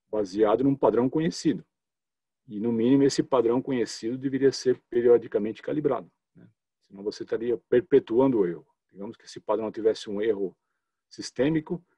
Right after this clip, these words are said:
e você ia estar ajustando a sua máquina sempre baseando nesse padrão, né? Então, o risco é enorme. Então, a gente não deve confundir, né? Até aqui na nota dois do, do,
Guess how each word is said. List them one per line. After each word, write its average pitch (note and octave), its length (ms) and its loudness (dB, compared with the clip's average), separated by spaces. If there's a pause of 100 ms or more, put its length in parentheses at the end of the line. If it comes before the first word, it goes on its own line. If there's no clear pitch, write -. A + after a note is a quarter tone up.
(420)
e G#2 60 -16
você A2+ 280 -2
ia B2+ 60 4
estar B2 120 0
ajustando A#2+ 400 0
a B2 40 -2
sua A2+ 160 -4
máquina B2+ 280 -4
sempre C#3+ 300 -10
baseando C3 420 0
nesse A#2 220 -8
padrão, G2+ 340 -6 (380)
né? A2 240 -20 (140)
Então, A2+ 180 -20
o A2 100 -16
risco A2+ 300 -10
é B2 40 -8
enorme. G2 240 -14 (920)
Então, A2+ 240 -12
a A2 60 -10
gente A#2+ 180 -12
não C#3+ 120 -2
deve C#3 220 6
confundir, B2+ 560 -6
né? C#3 140 -6 (120)
Até G#2+ 200 -10
aqui - 200 -4
na G#2+ 140 -8
nota A2+ 300 0
dois G#2+ 360 2
do, F#2+ 200 -12
do, F2+ 220 -16